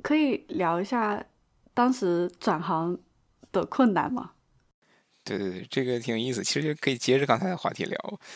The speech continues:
Speaker 2: 德国可能和一开始想象的不太一样，就是在专业，跨专业这个领域。一开始来德国就是觉得，嗯，是不是我以建筑系的身份出国，呃，来，来到这儿就可以做这样的事儿？来了以后发现并不是这样，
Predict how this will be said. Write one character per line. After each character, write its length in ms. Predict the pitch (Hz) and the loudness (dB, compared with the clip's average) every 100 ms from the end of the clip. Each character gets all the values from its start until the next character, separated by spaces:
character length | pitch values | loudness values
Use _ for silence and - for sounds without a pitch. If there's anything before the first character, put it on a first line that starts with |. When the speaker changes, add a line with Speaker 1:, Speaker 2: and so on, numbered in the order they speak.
| - - - | -20 -20 -4
Speaker 2:
德 140 | 127 | -2
国 160 | 165 160 | 2 0
可 140 | - | 0
能 160 | 107 117 | -2 -2
和 280 | - 104 107 | -2 0 0
一 120 | - | 0
开 160 | - 120 | 0 0
始 320 | - - - - | 0 -8 -10 -12
想 320 | 160 - - - | -8 0 0 2
象 200 | 120 113 | 0 -2
的 120 | 101 | -6
不 240 | - - | -10 -10
太 240 | 95 - 107 | 0 2 2
一 120 | - | 0
样， 160 | - - | -4 -6
就 100 | - | -8
是 80 | 90 | -4
在 120 | 87 | -4
专 200 | - 98 | -2 -4
业， 240 | 101 90 - 165 | -2 -4 -6 -8
跨 160 | - | -2
专 160 | 113 117 | 0 0
业 80 | 123 | 0
这 80 | 107 | -2
个 80 | |
领 100 | - - | -6 -8
域。 220 | - - - - - | -12 -14 -16 -20 -10
一 60 | |
开 180 | 151 175 | 2 2
始 260 | 180 - - | 2 -2 -6
来 180 | - 101 | -4 -2
德 160 | 110 107 | 0 -2
国 140 | 107 | -2
就 100 | 107 | -4
是 60 | 104 | -6
觉 160 | 98 | -2
得， 300 | 98 101 98 - 160 | 0 2 0 -2 -6
嗯， 360 | 98 - - - | -8 -10 -12 -6
是 140 | - | -6
不 60 | 113 | -4
是 140 | 110 | -4
我 280 | 101 95 117 - _ | -4 -6 -8 -12 _
以 240 | 165 98 | -10 -8
建 180 | 95 117 | -2 -2
筑 80 | 110 | -2
系 140 | 110 | -4
的 100 | 104 | -4
身 240 | 101 104 104 | -4 -6 -6
份 300 | 104 101 - _ _ - - 185 | -8 -10 -14 _ _ -20 -20 -20
出 180 | - 107 | -12 -6
国， 340 | 110 98 196 - | -2 -2 -2 -6
呃， 120 | - 90 | -12 -10
来， 120 | 98 - | -10 -4
来 100 | 98 | -4
到 100 | 101 | -2
这 100 | 113 | 0
儿 140 | 101 | 0
就 100 | 101 | -2
可 120 | 101 | -6
以 200 | 95 - - - | -6 -8 -14 -12
做 160 | 107 | -8
这 80 | 107 | 0
样 80 | 101 | 0
的 80 | 95 | 0
事 140 | - | -8
儿？ 60 | - - - - - | -10 -14 -20 -14 -2
来 120 | 101 | 0
了 80 | 120 | 0
以 60 | |
后 140 | 104 117 | -2 -2
发 200 | 110 117 | 0 0
现 260 | 113 107 | -2 -4
并 160 | 107 107 | -8 -12
不 80 | 98 | -12
是 60 | |
这 100 | - | -10
样， 140 | - | -10